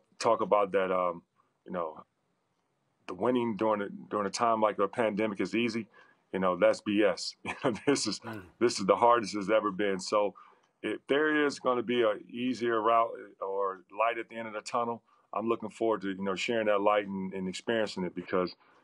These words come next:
Speaker 1: you know, wow, this has been the roughest, uh, but more importantly, we have embraced the suck.
Speaker 2: Mm. With all the success this program has had throughout the years and throughout decades, there is no question that you are taking it to new heights, my brother. I'm so proud of you,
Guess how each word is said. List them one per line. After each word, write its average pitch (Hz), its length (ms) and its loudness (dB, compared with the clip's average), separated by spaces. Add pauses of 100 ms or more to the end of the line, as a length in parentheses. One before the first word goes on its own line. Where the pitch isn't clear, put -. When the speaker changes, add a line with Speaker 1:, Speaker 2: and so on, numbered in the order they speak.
(140)
Speaker 1:
you 87 100 -6
know, 87 280 0 (100)
wow, 101 320 4 (760)
this 107 180 -8
has 95 100 -6
been 98 160 0
the 95 60 2
roughest, 110 560 2 (300)
uh, 92 320 2
but 98 200 0 (140)
more 104 200 0
importantly, 107 500 -2
we 107 160 -2
have 104 220 0
embraced 95 440 -2
the 95 60 -10
suck. - 460 0 (760)
Speaker 2:
Mm. 135 240 -8 (360)
With 120 120 -4
all 143 140 2
the 127 80 -6
success - 480 -6
this 135 180 -10
program 131 480 -4
has 120 160 -10
had 135 300 -2
throughout 123 320 -2
the 113 60 -10
years 120 460 -6
and 107 120 -14
throughout 110 400 0
decades, 120 520 -2 (220)
there 131 220 2
is 110 100 -2
no 127 160 0
question 123 380 0
that 107 180 -8
you 127 140 -2
are 107 80 0
taking 120 320 -6
it 117 100 -8
to 117 100 -10
new 120 140 -4
heights, 120 260 0
my 117 140 -2
brother. 110 260 -2
I'm 110 100 -8
so 135 180 -4
proud 123 340 2
of 113 60 -8
you, 113 120 -6